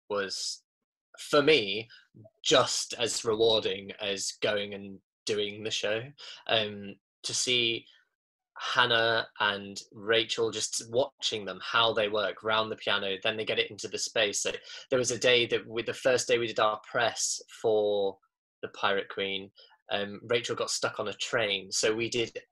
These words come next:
everything that we were supposed to do for the press.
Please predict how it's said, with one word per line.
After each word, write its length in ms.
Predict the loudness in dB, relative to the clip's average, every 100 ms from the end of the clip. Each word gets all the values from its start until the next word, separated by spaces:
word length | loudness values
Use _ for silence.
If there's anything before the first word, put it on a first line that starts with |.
| 0
everything 640 | 2 0 -6 -4 -4 -4
that 120 | -4 -2
we 120 | -2
were 100 | -2
supposed 480 | -4 -2 0 0 -2
to 60 |
do 340 | 0 0 -2 -6 -12 -20 -20 _
for 440 | -10 4 8 8 6
the 80 | 0
press. 420 | 2 2 2 0